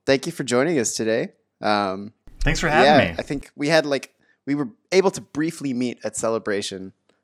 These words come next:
Speaker 1: uh, which was awesome, but it's much better now to have you on the show and actually talk to you about something that, uh, you got to experience <laughs> not long ago.
Speaker 2: Yeah.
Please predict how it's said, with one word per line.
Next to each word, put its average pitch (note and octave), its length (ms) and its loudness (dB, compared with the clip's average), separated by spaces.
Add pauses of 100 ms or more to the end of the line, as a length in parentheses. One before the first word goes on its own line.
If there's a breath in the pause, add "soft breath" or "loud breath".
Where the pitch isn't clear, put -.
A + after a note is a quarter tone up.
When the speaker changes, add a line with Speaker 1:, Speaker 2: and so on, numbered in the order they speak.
Speaker 1:
uh, G2 220 -2
which G#2 160 -6
was G2 100 -8
awesome, G2+ 420 0
but G2+ 320 0 (840 soft breath)
it's - 180 -16
much C3 220 0
better A2+ 200 2
now G#2 280 -4
to - 160 -14
have G#2 200 -12
you G#2+ 120 -8
on A2 80 -10
the G#2 40 -10
show B2 380 -6
and G2+ 180 -14
actually G#2 280 -8
talk C3 300 -2
to C3+ 80 -8
you C3+ 60 -4
about C3+ 200 0
something D3 480 -6 (400)
that, A#2+ 180 -2
uh, B2+ 240 4
you B2+ 80 -4
got C3 220 -2
to D3 80 -10
experience D3+ 920 0
<laughs> - 60 -20
not G#2+ 220 0
long G2+ 260 -4
ago. F#2 280 -4 (280)
Speaker 2:
Yeah. C#3 460 2